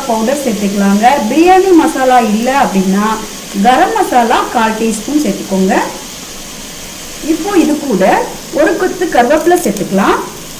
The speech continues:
இது எல்லாத்தையும் எண்ணெயில ஒரு நிமிஷம் வதக்கி விட்டுக்கலாங்க.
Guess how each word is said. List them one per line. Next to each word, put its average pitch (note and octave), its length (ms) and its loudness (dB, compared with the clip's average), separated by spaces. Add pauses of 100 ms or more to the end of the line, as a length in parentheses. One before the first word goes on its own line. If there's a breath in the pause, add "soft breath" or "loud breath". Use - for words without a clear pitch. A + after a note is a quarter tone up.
(440)
இது B3+ 100 -6 (100)
எல்லாத்தையும் B3+ 560 0 (140)
எண்ணெயில C#4+ 420 6 (140)
ஒரு D4 240 4
நிமிஷம் A#3+ 400 4
வதக்கி A#3+ 340 2
விட்டுக்கலாங்க. F#3+ 560 2